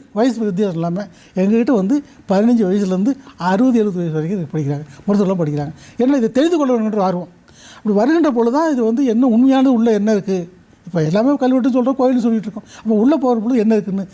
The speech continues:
சொல்ற பொழுது அவங்க ரொம்ப மகிழ்ச்சியா இருக்கு. அவங்களுக்கு தான் வந்து நம்ம எடுத்து வந்து அதை கொடுக்குறேன். கொடுக்குற பொழுது அவங்க ஆர்வமா இருக்காங்க. ஏ, இப்ப அதாவது பாத்தீங்கன்னா ஒரு ஆசிரியர் இருக்கிற பெருமை வந்து வேற எதுவுமே கிடையாது.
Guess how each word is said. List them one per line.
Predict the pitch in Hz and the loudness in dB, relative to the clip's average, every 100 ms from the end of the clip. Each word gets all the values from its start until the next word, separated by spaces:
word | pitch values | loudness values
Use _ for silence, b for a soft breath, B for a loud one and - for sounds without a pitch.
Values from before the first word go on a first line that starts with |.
| B | B
சொல்ற | - 240 294 | -2 0 2
பொழுது | 240 262 | 0 0
அவங்க | 208 185 | 0 -2
ரொம்ப | 220 | -2
மகிழ்ச்சியா | 190 190 202 | -2 -2 -4
இருக்கு. | 160 - B B B | -4 -8 B B B
அவங்களுக்கு | 196 269 285 | 0 0 2
தான் | 269 | 0
வந்து | 190 - 185 | -2 -4 -6
நம்ம | 185 | -2
எடுத்து | 202 - 214 | -2 -2 -2
வந்து | 208 196 269 B B | -2 -4 -8 B B
அதை | 185 | -2
கொடுக்குறேன். | 185 196 175 180 - B B | 0 0 -2 -6 -12 B B
கொடுக்குற | 214 269 285 | -2 0 0
பொழுது | 208 254 | 0 -2
அவங்க | 202 | -2
ஆர்வமா | 175 214 226 202 | 0 0 2 0
இருக்காங்க. | 180 165 208 - B B | -2 -4 -4 -10 B B
ஏ, | 202 | -2
இப்ப | 190 185 190 | 0 0 0
அதாவது | 180 226 233 | 2 0 0
பாத்தீங்கன்னா | 208 202 190 190 B B B | -2 0 -2 -4 B B B
ஒரு | 208 185 | -2 0
ஆசிரியர் | 214 294 302 285 | 2 2 2 0
இருக்கிற | 247 226 | 0 -2
பெருமை | 220 226 262 | 0 0 0
வந்து | 208 | 0
வேற | 202 170 | 0 0
எதுவுமே | 175 185 | 0 -2
கிடையாது. | 160 156 | -4 -6